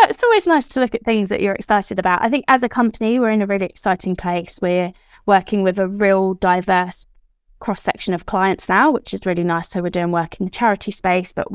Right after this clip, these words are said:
also with F M C G. So lots of exciting projects in the pipeline there. And then personally, I'm just, I mentioned it already and it's a bit boring, but I'm just ready for summer. I'm excited to get outside, go to lots of music festivals and gigs and travel a bit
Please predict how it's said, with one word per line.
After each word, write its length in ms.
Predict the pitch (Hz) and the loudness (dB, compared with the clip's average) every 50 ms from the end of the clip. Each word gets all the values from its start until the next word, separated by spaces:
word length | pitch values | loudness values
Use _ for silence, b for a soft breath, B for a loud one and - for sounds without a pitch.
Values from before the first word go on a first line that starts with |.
| - | -6
also 300 | - 196 185 - - 180 | -4 -4 -6 -4 -4 -2
with 120 | 170 170 175 | -2 -2 -4
F 200 | 165 - - 190 | -4 -8 -6 -6
M 100 | 175 165 | -6 -6
C 180 | - - 185 | -4 -4 -4
G. 380 | 180 - 185 180 175 170 175 180 b b b b b b b b b | -2 0 0 0 0 -2 -4 -8 b b b b b b b b b
So 100 | - 196 | -2 2
lots 240 | 208 220 - - - | 2 2 2 0 -6
of 80 | 208 202 | -4 -4
exciting 400 | - - - 196 175 - 185 180 | -4 -2 0 0 0 0 0 -4
projects 340 | - 185 - - - - | -6 -6 -6 -6 -8 -4
in 80 | - 185 | -4 -4
the 60 | 180 | -4
pipeline 460 | - - 196 - - - 185 180 190 | -2 -2 -4 -4 -4 -6 -6 -4 -2
there. 240 | 180 175 180 214 240 - _ _ _ _ _ _ - - | -2 -2 -4 -4 -6 -8 _ _ _ _ _ _ -4 0
And 140 | 220 220 | 2 2
then 160 | 220 214 208 202 | 4 2 2 0
personally, 720 | - 247 247 233 214 - - 226 208 196 196 196 196 190 - - | 2 2 2 2 0 -2 -4 -2 0 0 2 0 0 -2 -2 0
I'm 260 | - 233 254 269 277 269 | 2 4 4 4 4 2
just, 280 | - 226 - - - - | 0 -2 -6 -10 -8 -2
I 140 | 220 214 | 0 0
mentioned 380 | 214 214 202 - - - 185 - | 2 2 0 -2 -6 -8 -6 -4
it 60 | - - | -4 -2
already 280 | 175 175 170 - 180 | -2 -4 -4 -4 -4
and 120 | 180 170 - | -4 -4 -6
it's 160 | - - 190 | -8 -10 -8
a 20 | |
bit 160 | - - - | -6 -6 -6
boring, 320 | - 165 170 170 170 175 180 | -4 -2 -2 0 0 0 0
but 140 | 175 - - | -2 0 0
I'm 140 | 214 214 | 0 0
just 220 | 202 196 - - - | 0 -2 -4 -4 -2
ready 220 | 202 202 185 180 | -2 -2 -2 -2
for 140 | 175 - 202 | -8 -8 -6
summer. 320 | - - 170 175 180 175 | -2 0 0 0 2 0
I'm 180 | 175 180 180 180 | 0 0 0 -2
excited 420 | - - - - 190 - - 185 - | -6 -8 -4 -2 -2 -2 -2 -2 -4
to 100 | 202 190 _ _ _ | -6 -6 _ _ _
get 180 | - 190 180 - - | -2 -2 -2 0 0
outside, 760 | 180 180 170 - 247 - - 180 175 180 175 180 180 180 - - - _ _ _ _ _ _ - | 0 0 0 0 -2 -4 -2 0 2 2 0 0 -2 -4 -8 -16 -20 _ _ _ _ _ _ -2
go 100 | 190 180 | -2 -2
to 200 | 180 - - 190 | -2 -4 -2 -4
lots 200 | - - - - | -4 -4 -4 -6
of 140 | 175 175 _ _ _ - | -6 -6 _ _ _ -4
music 380 | 190 208 196 185 185 180 - - | -2 0 0 2 0 0 -2 -2
festivals 600 | 214 185 - - - 185 180 175 175 170 165 - | -6 -10 -10 -8 -6 -4 -4 -4 -4 -4 -4 -4
and 180 | 160 165 160 | -4 -4 -2
gigs 440 | - 190 190 170 175 175 - - - | -2 0 0 0 -2 -6 -8 -8 -4
and 320 | 170 165 165 165 165 170 - | -4 -2 -2 -2 -4 -6 -8
travel 360 | - - 170 175 - 175 175 | -4 0 0 0 0 -2 -6
a 60 | 175 | -2
bit 240 | 180 170 170 170 | -2 -2 -2 -2